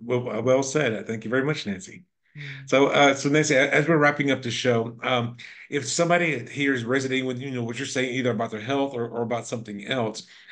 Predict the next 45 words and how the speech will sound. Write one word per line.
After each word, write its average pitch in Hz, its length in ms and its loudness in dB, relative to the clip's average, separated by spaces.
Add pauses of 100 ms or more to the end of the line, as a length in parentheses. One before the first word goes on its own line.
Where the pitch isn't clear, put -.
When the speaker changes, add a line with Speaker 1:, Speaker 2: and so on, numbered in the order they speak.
Speaker 1:
how 180 240 4
could 175 160 2
they, 143 240 4
uh, 117 380 2
uh, - 20 2
get 110 160 -2
a 101 60 -4
hold 117 160 -4
of 107 80 -6
you? 92 160 -12 (920)
Speaker 2:
Well, 202 480 -10
they 208 140 -10
can 233 160 -10
just 240 180 -12
go 240 280 -8
to 208 440 -10
my 180 160 -8
website, 208 500 -10
the 165 80 -16
healthy 208 320 -14
sales 202 420 -12
chick 196 360 -14
dot 180 320 -14
com. 208 420 -14 (300)
I'm 190 240 -8
also 190 400 -8
on 175 400 -12 (100)
LinkedIn 175 680 -14
and 175 140 -16
social 170 400 -16
medias, 165 720 -14
but, 170 200 -14 (340)
um, 175 440 -12 (200)
I 254 100 -10
love 214 320 -6
just 180 220 -12
setting 180 240 -8
up 165 100 -12
a 165 60 -14
time 165 320 -12
just 180 180 -18
to - 80 -20
talk 151 340 -16
with 147 140 -20
people, 135 460 -18